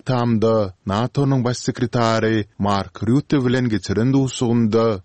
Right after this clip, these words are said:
Ukrainanyň nato agzalaryndan Patriot raketa ulgamy ýaly ýaraglary aljakdygyny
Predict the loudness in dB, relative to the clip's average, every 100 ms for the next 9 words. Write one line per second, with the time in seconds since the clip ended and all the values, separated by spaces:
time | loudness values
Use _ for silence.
0 | -12 -10 -4 0 2 2 0 0 0 0
1 | 0 -2 -2 0 0 0 0 0 0 2
2 | 0 -2 -6 -2 -2 0 -2 -2 -2 -4
3 | -2 -2 0 0 2 2 2 2 0 0
4 | 0 0 -2 _ -2 0 0 -2 -2 -2
5 | -2 -2 -2 -4 -4 -2 -2 0 0 2
6 | 0